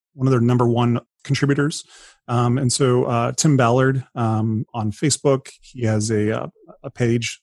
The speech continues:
you know, that you can follow. Um, he's the founder of O U R, but there are a lot of other organizations that do the same thing, do an amazing work. And, you know, for O U R, they have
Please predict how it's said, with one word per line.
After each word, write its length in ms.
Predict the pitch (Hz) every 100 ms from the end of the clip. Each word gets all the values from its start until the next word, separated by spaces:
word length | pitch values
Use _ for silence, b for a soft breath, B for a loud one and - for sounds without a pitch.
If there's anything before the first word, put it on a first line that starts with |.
| -
you 60 |
know, 80 | 123
that 180 | 110 104
you 60 | -
can 120 | 117
follow. 440 | - 117 117 113 -
Um, 400 | 117 120 117 117 _
he's 240 | 123 131
the 120 | 117 113
founder 480 | - 117 117 117 -
of 80 | 127
O 120 | 120
U 180 | 120 120
R, 260 | 123 123 - B B B B _
but 180 | - 131
there 140 | 143
are 140 | 139 139
a 60 |
lot 320 | 131 127 127 123
of 80 |
other 160 | 127 127
organizations 680 | 120 120 113 117 110 120 110
that 160 | 113
do 380 | 117 117 113 113 - _
the 80 | 123
same 360 | - - 135 127
thing, 500 | - 127 123 123 123
do 220 | 117 113
an 60 | 107
amazing 480 | 107 131 127 135
work. 380 | 117 117 113 - _ _ _ - -
And, 480 | 135 120 113 117 117 - B B
you 80 | -
know, 80 | 123
for 180 | - 151
O 100 | 156
U 180 | 156 139
R, 240 | 139 135
they 160 | 135 127
have 300 | 117 117